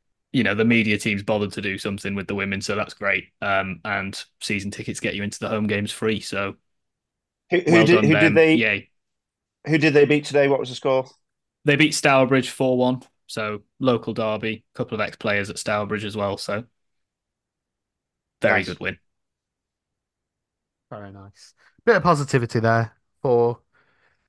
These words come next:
Speaker 3: us to end on. Very good. Well, George, thank you very much for joining.
Speaker 1: Thank you so much for having me, Chris. It's been lovely.
Speaker 3: Dave,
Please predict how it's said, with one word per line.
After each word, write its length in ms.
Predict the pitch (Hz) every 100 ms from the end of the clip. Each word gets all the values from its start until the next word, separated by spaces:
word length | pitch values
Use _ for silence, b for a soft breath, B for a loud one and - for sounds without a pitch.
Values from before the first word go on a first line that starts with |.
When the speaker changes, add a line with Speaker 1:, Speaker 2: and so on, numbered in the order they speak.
| _ _ _ _ _ -
Speaker 3:
us 180 | 139 -
to 140 | 151
end 280 | 143 143 120
on. 240 | 110 110 B B B
Very 200 | 170 170
good. 200 | 160 147
Well, 260 | 175 233 214
George, 420 | 160 208 214 202 -
thank 260 | - 214 202
you 80 | 190
very 160 | 190
much 180 | 165 156
for 120 | -
joining. 480 | 143 127 120 131 143 _ _ _ _ _ _ _ _ _ -
Speaker 1:
Thank 200 | 127 -
you 60 |
so 180 | - 120
much 180 | 113 -
for 60 |
having 220 | 113 135 135
me, 60 |
Chris. 320 | - - - -
It's 80 | -
been 220 | 214 104
lovely. 360 | 127 139 95 _ _ _ _ _ _ _ _ -
Speaker 3:
Dave, 480 | 139 135 135 139